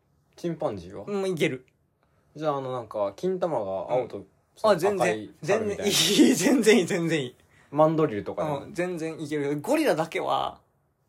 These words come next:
Speaker 2: ちょっと、そ-、ゴリラすぎるっていうか、その、いくらなんでも。
Speaker 1: そうかな？
Speaker 2: いや、ゴリラすぎるって。っていうのがあり、
Speaker 1: はい。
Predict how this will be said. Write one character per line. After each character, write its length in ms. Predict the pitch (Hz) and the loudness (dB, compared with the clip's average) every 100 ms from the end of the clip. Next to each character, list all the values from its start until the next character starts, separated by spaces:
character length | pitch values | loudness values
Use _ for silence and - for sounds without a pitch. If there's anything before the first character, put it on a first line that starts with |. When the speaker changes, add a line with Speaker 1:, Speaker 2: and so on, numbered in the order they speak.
| _ - | _ -18
Speaker 2:
ち 200 | - 143 | -16 -16
ょ 20 | |
っ 20 | - | -16
と、 100 | - | -18
そ-、 120 | 127 | -16
ゴ 180 | 127 151 | -12 -8
リ 100 | 226 | -2
ラ 120 | 277 | 0
す 160 | 285 262 | 0 -4
ぎ 100 | 240 | -6
る 60 | 233 | -6
っ 40 | |
て 160 | - 127 | -10 -10
い 20 | |
う 60 | |
か、 100 | 131 | -10
そ 100 | 131 | -10
の、 100 | 131 | -12
い 120 | 139 156 | -10 -2
く 100 | 196 | -2
ら 60 | |
な 80 | 151 | -2
ん 60 | 151 | -6
で 100 | 139 | -8
も。 220 | 123 117 _ _ _ _ _ _ _ | -10 -14 _ _ _ _ _ _ _
Speaker 1:
そ 460 | - - 320 427 311 | -12 -2 2 4 2
う 60 | |
か 240 | - - 110 | -4 -10 -8
な？ 260 | 113 110 | -8 -8
Speaker 2:
い 40 | 170 | -6
や、 80 | 160 | -4
ゴ 180 | 202 | 0
リ 100 | 285 285 | 0 0
ラ 60 | 277 | 0
す 160 | 294 | 0
ぎ 100 | 285 | 2
る 80 | 320 | 2
っ 40 | |
て。 320 | 320 - 123 _ _ _ _ _ _ _ _ - | 0 -6 -12 _ _ _ _ _ _ _ _ -12
っ 20 | |
て 80 | 254 | -8
い 80 | |
う 40 | 285 | -6
の 120 | 247 | -6
が 160 | 190 208 | -4 -2
あ 60 | |
り、 280 | 208 226 151 | -2 -6 -10
Speaker 1:
は 160 | 113 | -10
い。 80 | 92 | -14